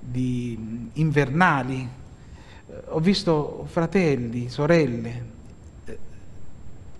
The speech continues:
di tarda età, evito di dire vecchi, di tarda età, che hanno frequentato sempre i culti, che non sono mai mancati il mercoledì.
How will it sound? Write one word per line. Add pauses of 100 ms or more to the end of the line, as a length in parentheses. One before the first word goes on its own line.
(100)
di
tarda
età, (1600)
evito
di
dire
vecchi,
di
tarda
età, (1000)
che
hanno
frequentato
sempre
i
culti, (1900)
che
non
sono
mai
mancati
il
mercoledì.